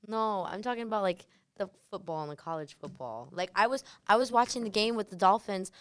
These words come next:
when the stupid coach decided to not let them,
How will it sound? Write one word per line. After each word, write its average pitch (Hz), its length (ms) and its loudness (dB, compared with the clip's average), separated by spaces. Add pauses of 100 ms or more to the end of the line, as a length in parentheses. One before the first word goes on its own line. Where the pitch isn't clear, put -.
(160)
when 185 460 0
the 175 420 2 (240)
stupid 226 400 -8
coach 220 280 -4
decided 196 480 -2
to 190 100 -6
not 180 420 -2 (320)
let 196 220 2
them, 170 340 -2